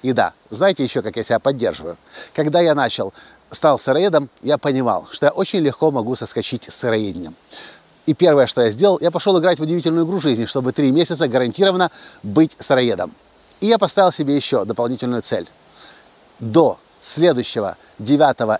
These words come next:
июля следующего года я исключительно сыроед. А через год я посмотрю, нравится мне это или нет. И тогда решение приму.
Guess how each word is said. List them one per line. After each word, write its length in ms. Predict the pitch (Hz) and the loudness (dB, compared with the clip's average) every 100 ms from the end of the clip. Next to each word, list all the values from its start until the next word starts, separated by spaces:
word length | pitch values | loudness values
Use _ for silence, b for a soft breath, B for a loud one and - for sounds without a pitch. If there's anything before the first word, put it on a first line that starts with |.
| - | -2
июля 560 | 123 113 208 196 90 - _ _ | -4 -2 0 0 0 -4 _ _
следующего 460 | - 175 139 - 139 | -2 0 0 2 0
года 320 | 131 104 90 - b b | 2 -2 -4 -10 b b
я 340 | 117 110 151 160 _ - | -8 -2 -2 -2 _ -14
исключительно 600 | 123 - 117 143 127 110 | -12 -8 -6 -4 -4 -4
сыроед. 300 | - 104 101 - | -4 -4 -4 -6
А 120 | 120 | -6
через 460 | - 151 131 123 113 | 0 2 2 0 2
год 200 | 247 220 - | 2 2 -2
я 160 | 180 165 | -2 -2
посмотрю, 560 | 147 - 110 104 101 - b b b | -2 -6 -4 -4 -6 -8 b b b
нравится 520 | 117 156 208 - 120 | 2 4 4 2 -2
мне 140 | 107 | -4
это 360 | 110 113 110 101 B B B | -4 -4 -2 -6 B B B
или 200 | 131 131 | -2 0
нет. 220 | 110 101 - | 0 -4 -4
И 80 | 156 | -2
тогда 320 | 156 151 196 - | 0 2 0 0
решение 520 | 131 - 139 123 120 | -6 -2 -2 -2 -2
приму. 300 | 107 104 | -4 -4